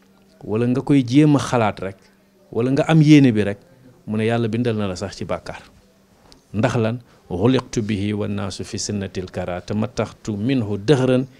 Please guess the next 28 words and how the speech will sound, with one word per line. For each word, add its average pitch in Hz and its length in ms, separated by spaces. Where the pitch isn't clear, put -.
is 104 160
kuntu 110 320
mufrada." 90 480
Mu 113 100
ne 123 80
bi 120 140
muy 147 180
ànd 139 160
ak 123 80
yonent 110 320
bi 90 100
foofu 110 280
ya-, 123 160
be-, 123 240
fekk 123 240
Yàlla 120 240
bindagul 117 360
benn 123 240
mbindeef. 113 420
Ca 117 80
la 113 220
aju 110 240
woon 107 160
ci - 100
yonent 85 320
bi. - 60
Di 117 140
bànneexu 123 500